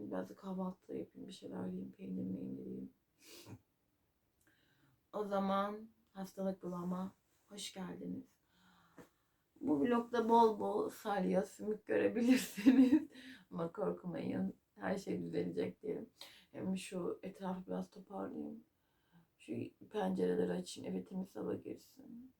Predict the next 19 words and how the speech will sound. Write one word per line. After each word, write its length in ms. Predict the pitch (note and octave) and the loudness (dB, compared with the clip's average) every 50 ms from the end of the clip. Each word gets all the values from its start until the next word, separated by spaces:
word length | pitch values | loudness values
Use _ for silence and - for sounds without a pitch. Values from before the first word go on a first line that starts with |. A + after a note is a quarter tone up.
| _ - | _ -8
Yatmaktan 680 | F#3 F#3+ F#3+ - F#3+ F#3 F#3 - - G3+ F#3+ F#3+ F#3+ | -8 -8 -6 -4 -4 -4 -4 -4 -6 -8 -6 -4 -4
yoruldum. 580 | G3+ G3 F#3+ F#3 - - - - - - - - A3+ A#3 - _ _ _ | -4 -4 -6 -6 -6 -8 -10 -12 -14 -16 -18 -16 -16 -18 -20 _ _ _
Hiç 120 | - G#3+ - | -20 -20 -16
sevmem 440 | - - G#3 F#3 F#3 F#3 F#3 F#3 F#3 | -8 -4 -2 0 2 2 2 2 2
yatmayı. 600 | F#3 F#3+ - - - - - - - - - - _ _ _ _ _ _ _ _ _ _ _ _ _ _ _ _ _ _ _ - | 0 -2 -4 -8 -12 -14 -14 -12 -12 -14 -16 -18 _ _ _ _ _ _ _ _ _ _ _ _ _ _ _ _ _ _ _ 4
Hadi 280 | - - - - - - | 4 4 4 0 -6 -10
o 80 | - | -10
zaman. 440 | - - - - - - - - - _ _ _ _ _ _ - | -8 -8 -8 -6 -6 -6 -8 -10 -14 _ _ _ _ _ _ -4
Önce 220 | F3+ F#3+ G3 G3 | -2 0 2 2
üzerimizi 480 | F#3+ F3+ F#3 F3+ F3+ F3+ F3+ F#3 F#3 F#3 | 2 2 2 2 2 0 0 -2 -2 -2
değiştirelim, 600 | F3 E3+ F3+ F#3 - - F#3 F#3 F3 F3 F#3 G3 - F#3 F#3 | 0 0 0 -2 -4 -8 -10 -4 -2 0 0 -2 -2 -6 -6
gidelim 320 | F#3 F3 F3 F3 F3+ F#3 | -4 -2 -2 -2 -2 -4
kirayı 400 | F#3 - F#3 F3+ E3+ E3 E3+ F#3 | -6 -6 -6 -4 -2 -2 -2 -4
çekelim. 560 | F#3 - F#3 F3+ - F3+ E3+ F3 F#3+ G#3+ A#3 - _ _ _ _ _ _ _ _ _ _ _ _ _ _ _ _ _ _ _ _ _ _ _ _ _ _ _ _ _ _ _ | -4 -8 -12 -12 -10 -10 -8 -8 -10 -10 -14 -18 _ _ _ _ _ _ _ _ _ _ _ _ _ _ _ _ _ _ _ _ _ _ _ _ _ _ _ _ _ _ _
Kiraya 340 | G3 G3 F#3+ F3+ F3+ F#3 F#3+ | -12 -8 -6 -4 -4 -4 -4
vereyim. 500 | F#3+ F#3+ - - - - - G#3 - - - _ _ _ _ _ _ _ _ _ _ _ _ _ _ _ _ _ _ _ _ _ - - - | -6 -6 -6 -6 -8 -8 -10 -12 -16 -18 -20 _ _ _ _ _ _ _ _ _ _ _ _ _ _ _ _ _ _ _ _ _ -12 -2 2
Öncelikle 720 | F#3 F#3+ F#3+ F#3+ F#3+ F#3+ F#3 F#3 - - F#3+ G3 F#3 - | 4 4 4 6 6 4 4 4 2 2 4 6 6 4
üzerimi 520 | - F3 F3+ F3+ F3 F3+ F#3 F3 E3+ - - | 4 4 6 6 6 6 6 4 2 2 4
değiştirdim. 840 | E3 E3+ F3+ F#3 - - - F#3 E3+ E3+ E3+ F3+ F#3+ G3 - - | 6 6 6 6 2 -2 -2 -2 -2 -2 -2 -2 -4 -4 -6 -10